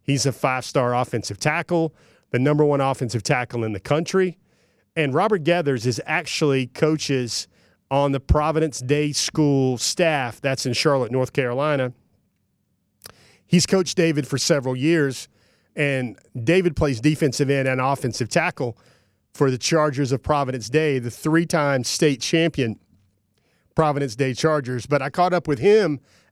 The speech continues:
after their third state title. Uh, everybody was happy, of course, but I wanted to know from Robert, I was like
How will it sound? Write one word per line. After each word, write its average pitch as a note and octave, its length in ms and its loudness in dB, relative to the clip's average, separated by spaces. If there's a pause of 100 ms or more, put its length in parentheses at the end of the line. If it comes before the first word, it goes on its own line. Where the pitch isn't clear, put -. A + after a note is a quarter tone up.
(120)
after D#3 640 2
their C#3+ 260 2
third E3+ 380 0
state C#3 320 -2
title. E3 460 0 (480)
Uh, A#2+ 200 2
everybody D#3+ 360 2
was D#3 140 -4
happy, F3 300 0
of B2+ 120 0
course, C#3+ 260 0
but D3+ 160 0
I D3 60 2
wanted E3+ 280 0
to D#3+ 80 2
know D3+ 300 2
from B2+ 260 -2
Robert, D#3+ 440 0 (640)
I C#3 80 -2
was C3+ 140 -2
like C#3 360 0